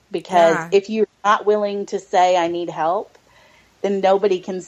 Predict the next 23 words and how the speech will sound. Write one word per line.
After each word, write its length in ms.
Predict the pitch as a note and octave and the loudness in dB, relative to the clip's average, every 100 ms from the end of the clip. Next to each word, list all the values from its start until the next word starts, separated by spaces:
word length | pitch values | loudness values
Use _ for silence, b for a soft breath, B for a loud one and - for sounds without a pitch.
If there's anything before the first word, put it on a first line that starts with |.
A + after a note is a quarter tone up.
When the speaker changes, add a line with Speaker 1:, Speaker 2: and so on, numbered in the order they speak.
| _ _ G3 | _ _ -2
Speaker 1:
nobody 280 | F#3+ G3+ G#3 | 0 2 0
can 160 | G3+ | -4
stand 300 | - F#3 E3 | -4 -2 2
with 260 | D#3+ D#3+ D#3 | 0 0 -6
you. 400 | C#3 C3 C#3+ C#3+ b b b _ F3 | -4 -4 -4 -6 b b b _ 0
Um, 220 | F3 E3 | 2 2
and 160 | E3 | 0
you 80 | F#3 | -2
just 220 | E3 E3 | -4 -4
have 140 | F3 E3 | -6 -8
to 80 | E3 | -8
stand 320 | E3+ D#3+ D#3 | -2 0 2
alone. 400 | D#3 D#3 D#3 D3 | 2 2 2 0
And, 260 | D3 C3+ - C#3 - D#3+ | -4 -8 -14 -20 -14 -6
and 520 | E3 E3 D#3 D#3 D3+ - _ _ _ _ _ _ _ - | 0 0 0 -2 -6 -18 _ _ _ _ _ _ _ -4
I'm 160 | C4 | 2
just 180 | G4 - | 2 2
not 200 | C#4 - | 0 0
strong 280 | - F#3 F3+ | -4 -4 -2
enough 240 | E3+ F3+ | -4 -4
for 120 | D4+ D4+ | 0 0
<laughs> 0 | |
that. 640 | C4+ - D#4 C4+ C4 | 0 -2 2 2 0